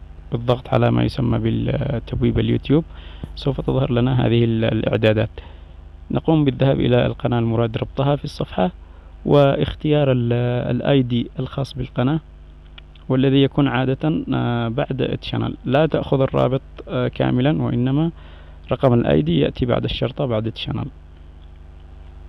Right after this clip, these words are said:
هذا هو كما تلاحظون. تقوم بعملية نسخ الاي دي ولصقه في، آه، يوتيوب تشانل اي دي. إذا أردت، إذا أردت، آه، أن يظهر مثلًا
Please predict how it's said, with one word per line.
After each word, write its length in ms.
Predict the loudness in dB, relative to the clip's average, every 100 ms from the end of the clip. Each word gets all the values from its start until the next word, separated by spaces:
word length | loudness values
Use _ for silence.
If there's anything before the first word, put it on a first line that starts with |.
| -10
هذا 260 | -2 0 2
هو 260 | 2 2 0 -6 -20 -20 -20
كما 220 | -8 -6 -6
تلاحظون. 540 | -4 -4 -2 -2 -4 -6 -18 -20 -12
تقوم 260 | -8 2 4
بعملية 420 | 4 2 2 0 -2
نسخ 280 | -4 -4
الاي 320 | -4 -2 -2 0
دي 220 | -2 -6 -10 -6
ولصقه 680 | -2 -2 -2 -4 -2 -2 -2 -12 -20 -20 -14 0
في، 280 | 2 4
آه، 720 | 4 2 0 -2 -4 -8 -10 -12 -16 -20 -20 -20 0
يوتيوب 440 | 2 2 0 0
تشانل 420 | -2 -4 -2 -2 -4 -8 -8
اي 80 |
دي. 160 | -6 -6 -6 -8 -10 -20 -20 -20 -20 -20 -20 2
إذا 260 | 4 6 4
أردت، 400 | 2 0 -8 -10 -8 -2
إذا 260 | 0 0
أردت، 400 | -2 -6 -12 -18 -20 -20 -20 -20 -12 -4
آه، 640 | 0 0 0 -2 -2 0
أن 100 | 2
يظهر 320 | 2 2 0
مثلًا 500 | 0 -2 -2 0 -2